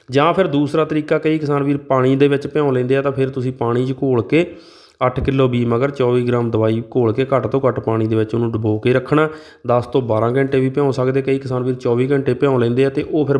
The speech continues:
ਬੋਰੀਆਂ ਦੇ ਉੱਪਰ ਰੱਖਣ ਵਾਲਾ ਸਿਸਟਮ ਨਹੀਂ ਕਰਦੇ। ਜਿਹੜਾ ਬੀਜ ਪੰਗਾਰ ਕੇ ਆਪਾਂ ਬੀਜਦੇ ਆ, ਉਹ ਫਿਰ ਚੌਵੀ ਘੰਟੇ ਬਾਅਦ ਸਿੱਧੀ ਆਪਾਂ ਬਿਜਾਈ ਕਰ ਸਕਦੇ, ਕਿਉਂਕਿ ਉਦੋਂ ਨੂੰ ਉਹ ਜਿਹੜਾ ਹੈਗਾ ਚੌਵੀ,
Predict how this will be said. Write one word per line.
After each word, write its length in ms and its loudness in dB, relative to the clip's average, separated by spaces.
ਬੋਰੀਆਂ 420 2
ਦੇ 80 4
ਉੱਪਰ 240 0
ਰੱਖਣ 260 -4
ਵਾਲਾ 140 0
ਸਿਸਟਮ 360 -4
ਨਹੀਂ 120 -2
ਕਰਦੇ। 260 -2
ਜਿਹੜਾ 160 0
ਬੀਜ 300 -2
ਪੰਗਾਰ 320 0
ਕੇ 140 -4
ਆਪਾਂ 280 0
ਬੀਜਦੇ 320 4
ਆ, 40 4
ਉਹ 200 0
ਫਿਰ 120 2
ਚੌਵੀ 340 0
ਘੰਟੇ 220 -2
ਬਾਅਦ 160 -2
ਸਿੱਧੀ 340 -2
ਆਪਾਂ 220 -2
ਬਿਜਾਈ 320 2
ਕਰ 200 0
ਸਕਦੇ, 340 -2
ਕਿਉਂਕਿ 360 0
ਉਦੋਂ 260 0
ਨੂੰ 180 2
ਉਹ 140 2
ਜਿਹੜਾ 180 2
ਹੈਗਾ 180 0
ਚੌਵੀ, 420 0